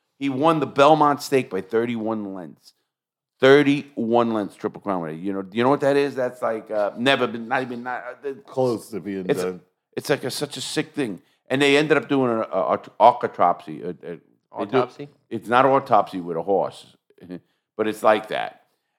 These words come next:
Speaker 1: And they did it, and he had an enlarged heart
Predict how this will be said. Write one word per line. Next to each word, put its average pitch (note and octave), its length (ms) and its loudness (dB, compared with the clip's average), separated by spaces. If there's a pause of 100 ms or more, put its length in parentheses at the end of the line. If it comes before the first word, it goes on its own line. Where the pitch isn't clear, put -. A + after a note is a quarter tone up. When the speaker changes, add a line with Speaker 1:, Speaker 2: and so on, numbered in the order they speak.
(100)
Speaker 1:
And G#2+ 380 0
they G2+ 120 -2
did A2+ 240 -2
it, F#2+ 100 -6
and G2+ 80 -8
he G2 120 -8
had G2+ 140 -2
an F#2+ 120 -8
enlarged F#2+ 540 -10
heart - 420 -6